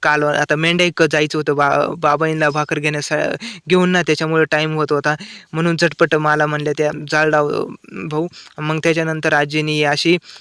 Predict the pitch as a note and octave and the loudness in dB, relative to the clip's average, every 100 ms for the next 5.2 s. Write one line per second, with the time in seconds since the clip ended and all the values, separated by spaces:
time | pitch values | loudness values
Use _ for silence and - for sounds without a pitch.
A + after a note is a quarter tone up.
0 | - D3 F3 - F3 F3+ D#3+ E3 D#3 D#3+ | -6 -2 0 0 2 2 2 0 0 0
1 | D3+ D3+ D3+ D#3 D3+ - - - F3 F3+ | 0 2 2 2 0 -2 -20 -4 2 2
2 | F#3 F3 D#3 D#3+ D#3+ D#3 D#3 D3+ E3 E3 | 2 2 2 0 0 2 4 4 2 2
3 | D#3+ D3+ D#3 C#3+ E3 D#3 E3+ E3+ D#3+ - | 0 2 0 2 2 2 2 0 0 -10
4 | - E3 E3+ G#3 F#3 E3+ E3 E3 D#3 D#3+ | -12 -4 0 4 6 6 6 4 4 2
5 | D#3+ F3+ | 2 0